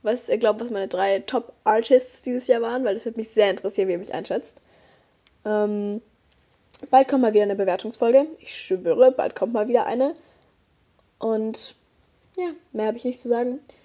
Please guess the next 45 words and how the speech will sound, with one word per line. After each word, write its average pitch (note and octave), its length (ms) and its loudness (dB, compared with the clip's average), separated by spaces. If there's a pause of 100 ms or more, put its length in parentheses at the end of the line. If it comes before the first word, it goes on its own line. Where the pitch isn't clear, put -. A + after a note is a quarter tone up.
(500)
Frohes D4+ 280 4
neues C#4 220 2
Jahr A#3+ 240 4
noch A#3+ 140 0
im - 80 -2
Nachhinein. A3 540 -2
Frohe A3 300 4
Weihnachten. A#3 520 0 (840)
Ich - 120 -6
hoffe, - 260 0 (540)
euch A#3+ 160 -8
geht's A#3+ 200 -6
gut. F#4+ 340 2
Ich - 140 -12
hoffe, A#3 160 0
ihr A3+ 60 2
hattet G#3 160 0
einen G#3+ 80 -6
schönen A3 240 0
Rutsch G#3+ 240 0
ins A3+ 160 -8
Jahr A#3 160 4
mit A3 160 2 (420)
Familie, D#4 560 4
mit B3+ 160 4
Freunde, C4 600 6
auf C#4+ 160 6
einer C4 160 6
Party, B3+ 580 0
wie G#3 180 2
auch G#3+ 100 2
immer. G#3+ 340 -2 (200)
Ich A3+ 300 -8
sitze A3+ 340 -4
zu A3+ 120 2
Hause G#3 280 6
mit G#3 100 -4
meiner G3 200 0
Familie, F#3+ 580 0
aber A3+ 220 0
da G#3+ 100 -4
bin G#3+ 120 -4
ich B3 100 -10
auf B3+ 60 -8
Foto, C#4+ 360 0